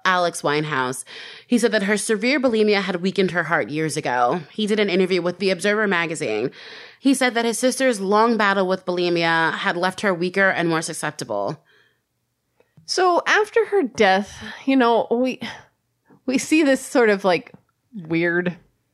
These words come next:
Speaker 2: joining of ranks for Winehouse, right? She's part of this so-called twenty-seven club.
Speaker 1: Which is weird. Do you know about this?
Speaker 2: I
Speaker 1: It's, like,
Speaker 2: Not
Speaker 1: all these
Speaker 2: much.
Speaker 1: artists who have
Speaker 2: I
Speaker 1: died at the age of twenty-seven, which,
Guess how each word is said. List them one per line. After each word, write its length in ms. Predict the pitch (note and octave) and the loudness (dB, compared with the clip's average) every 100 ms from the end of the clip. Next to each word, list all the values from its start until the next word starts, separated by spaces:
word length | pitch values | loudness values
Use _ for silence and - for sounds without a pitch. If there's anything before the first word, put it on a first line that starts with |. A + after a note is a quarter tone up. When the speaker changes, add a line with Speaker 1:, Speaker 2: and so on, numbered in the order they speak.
| _ _ _ _ F#3+ | _ _ _ _ -14
Speaker 2:
joining 460 | D#3+ F#3+ F#3 F#3+ F3 | 0 2 4 4 2
of 160 | E3 | 2
ranks 480 | D#3 E3 B3 - - | 2 4 2 0 -6
for 160 | - D#4 | 0 2
Winehouse, 760 | C#4 D4 E4+ E4 D#4 E4+ - | 4 4 2 2 2 0 -2
right? 280 | C#4 D4 - - - - - | -2 0 -2 -10 -20 -20 -10
She's 380 | - C#4 A3 | 0 2 2
part 320 | - - C4 B3 | -6 0 2 2
of 120 | G#3+ | 2
this 200 | G#3+ G#3 | 0 2
so-called 500 | A#3+ A3 B3+ A3 F#3+ | 0 2 2 2 0
twenty-seven 800 | - G#3+ G#3+ G3 - F#3+ G#3+ B3 | 0 2 4 2 2 0 2 0
club. 340 | - D#4 D#4+ F#4 F#4+ | 2 4 4 2 -2
Speaker 1:
Which 200 | - B3+ | -4 -8
is 140 | D4+ B3 | -8 -8
weird. 580 | A#3 A#3+ A3+ G3 F#3 E3 _ _ _ _ _ - | -4 -2 0 -2 -4 -12 _ _ _ _ _ -6
Do 80 | |
you 40 | A3 | 0
know 100 | G3+ | 2
about 200 | A3+ B3 | 2 0
this? 460 | C4+ C#4+ - - - | 0 -2 -4 -12 -2
Speaker 2:
I 320 | C4+ C#4 A3+ - A#3 C4+ - - - - _ _ _ | 0 0 -2 -8 -10 -10 -10 -12 -12 -18 _ _ _
Speaker 1:
It's, 160 | G#3+ A3 | -8 -2
like, 100 | A#3+ | 2
Speaker 2:
Not 160 | G4+ E4 | 4 4
Speaker 1:
all 40 | |
these 140 | A3 A#3 | 4 6
Speaker 2:
much. 220 | G#3+ F3 | 6 6
Speaker 1:
artists 440 | G3+ G3+ G#3 G3+ - | 4 2 0 -4 -4
who 100 | G#3 | 0
have 160 | F#3 | 0
Speaker 2:
I 40 | E3 | 0
Speaker 1:
died 420 | - D#3+ D#3 E3+ | -2 0 2 0
at 120 | E3+ E3 | -2 -4
the 100 | D#3+ | -6
age 140 | E3 | -6
of 80 | D#3+ | -8
twenty-seven, 460 | - E3 D#3 F3 G3 | -4 -4 -2 -2 -2
which, 160 | G3+ | -4